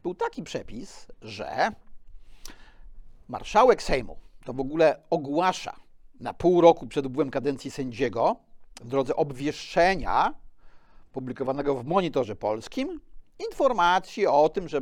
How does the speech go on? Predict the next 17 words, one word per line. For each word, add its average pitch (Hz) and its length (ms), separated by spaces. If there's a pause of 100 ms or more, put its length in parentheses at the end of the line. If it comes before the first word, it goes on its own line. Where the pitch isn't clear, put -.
odbędą 151 560
się 156 280
wybory 135 360
do 143 80
Trybunału 127 680
Konstytucyjnego. 123 800 (880)
No, 175 80
jakby 180 220
ktoś 175 220
z 127 60
ulicy, 175 500 (300)
e, 135 220
uznał, 147 380
że 123 100
chciałby 131 300
kandydować. 120 680 (1200)
Ech, - 200